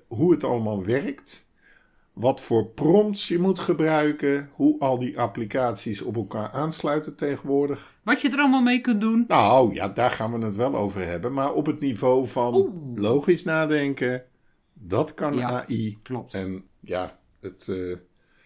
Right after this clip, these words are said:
Speaker 1: zijn natuurlijk wel wat belangrijke dingen.
Speaker 2: Maar verwacht inderdaad niet een verhaal van twee hele ervaren personen, een inschrijver en een inkoper, of nou ja, een inkoper en een inschrijver,
Speaker 1: Ja.
Speaker 2: die jullie eens even gaan vertellen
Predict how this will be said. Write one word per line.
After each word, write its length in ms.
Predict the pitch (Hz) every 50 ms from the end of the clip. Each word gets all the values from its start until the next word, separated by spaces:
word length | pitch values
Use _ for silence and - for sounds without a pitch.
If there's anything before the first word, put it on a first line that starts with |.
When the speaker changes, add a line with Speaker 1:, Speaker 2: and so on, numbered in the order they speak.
| _ _ _ _ _
Speaker 1:
zijn 200 | - - 185 190
natuurlijk 260 | 175 220 196 170 180
wel 80 | 196 196
wat 180 | 202 202 180
belangrijke 560 | 180 175 180 175 170 160 147 143 143 - 120
dingen. 320 | 101 104 92 85 80 - - _ _ _ _ _ _ -
Speaker 2:
Maar 440 | 165 175 185 208 214 233 247 240
verwacht 380 | - - 233 220 240 240 - -
inderdaad 460 | - 240 233 233 214 208 208 208 196 185
niet 280 | 202 240 262 262 -
een 120 | - 220 214
verhaal 480 | - 226 196 185 196 208 208 208 208
van 220 | - - 190 180 180
twee 440 | - - 190 190 190 196 180 185 - - - - - - -
hele 340 | - 151 202 226 240 214 208
ervaren 760 | - 175 180 175 175 185 185 190 190 180 170 170 170 165 -
personen, 720 | - 175 147 - - 220 208 208 208 196 196 190 185 180 180
een 140 | 165 180
inschrijver 640 | - 190 208 180 - - 190 180 170 170 160 160 156
en 100 | 160 156
een 100 | 151 156
inkoper, 600 | - 170 190 180 185 185 185 190 185 196 202 -
of 220 | - 127 - - - _ _ _ _
nou 160 | - 151 135 117
ja, 140 | - - -
een 80 | 151 -
inkoper 480 | - 180 175 180 160 139 135 - 160 185
en 100 | 190 226
een 140 | 254 294 339
inschrijver, 420 | 359 - - - 226 240 226 220
Speaker 1:
Ja. 120 | 214 240 240 - _ - - - - -
Speaker 2:
die 180 | 156 170 175
jullie 280 | 175 196 208 196 190 185
eens 120 | 175 143
even 220 | 180 170 165 156 139
gaan 180 | 180 160 151
vertellen 460 | - 135 - 190 175 170 165 160 160